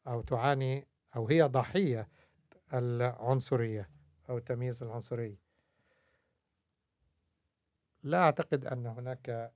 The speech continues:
منتدى تابع، تابعًا للأمم المتحدة يعترف بأن هناك أقلية معينة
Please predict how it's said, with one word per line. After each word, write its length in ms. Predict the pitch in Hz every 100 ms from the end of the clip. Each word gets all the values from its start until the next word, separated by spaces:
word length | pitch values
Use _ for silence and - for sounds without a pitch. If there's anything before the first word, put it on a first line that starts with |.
| _ _ _ -
منتدى 1000 | 120 139 156 131 143 123 123 123 123 120
تابع، 600 | 131 123 120 110 110 110 - _ _ _ _ _ _
تابعًا 380 | - 131 123 113
للأمم 300 | 113 113 131
المتحدة 580 | 120 113 110 117 120 117
يعترف 560 | 113 113 - 135 123 120 _ _ _ _ _ _ _ _
بأن 920 | 127 127 120 120 - 131 123 123 123 120 _ _ _ _ _ _ _ _ _ _
هناك 400 | 117 127 135 131
أقلية 760 | 127 123 127 - 123 127 143 131
معينة 760 | 113 113 123 151 131 120 123